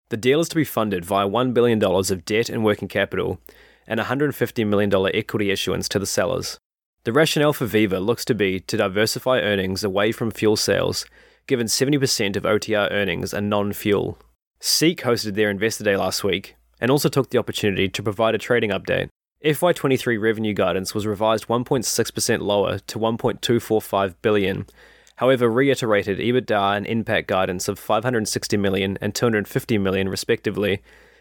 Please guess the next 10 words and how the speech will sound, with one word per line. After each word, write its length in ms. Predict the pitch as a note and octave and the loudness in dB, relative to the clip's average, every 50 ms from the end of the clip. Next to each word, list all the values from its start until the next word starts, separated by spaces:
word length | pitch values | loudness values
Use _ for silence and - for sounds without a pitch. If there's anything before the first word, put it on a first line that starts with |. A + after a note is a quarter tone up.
| _ _ _ | _ _ _
demonstrating 500 | - C3+ C3+ B2+ - - B2+ A#2+ A#2+ A2+ | 0 0 2 0 2 2 2 2 2 -2
Seek's 300 | - - C#3+ C#3+ - - | 0 0 -2 -2 0 -2
ability 360 | B2 G#2+ A2 G#2 G2+ G#2 G#2 | 0 0 2 4 4 2 2
to 100 | - - | 2 0
manage 380 | G#2+ A2 A#2+ B2+ B2 G#2+ - - | 0 2 2 2 0 -2 -4 -2
costs 360 | - A2+ G2 F#2 - - - - _ | -2 0 0 0 -2 -8 -12 -8 _
despite 440 | A#2 A2+ - - A#2 B2 B2+ F#2+ | -6 -6 -4 0 0 0 0 0
weakening 380 | - G#2 G#2 G2 G#2 G#2+ G#2 G2 | 0 -2 -2 -2 -2 -2 0 0
revenue 280 | G2 G#2 F#2+ G2+ G#2 F#2+ | 0 0 0 0 -2 -2
trends. 540 | - - - G2 F#2+ F2+ - - - - | -4 -4 -4 -4 -4 -4 -6 -8 -12 -14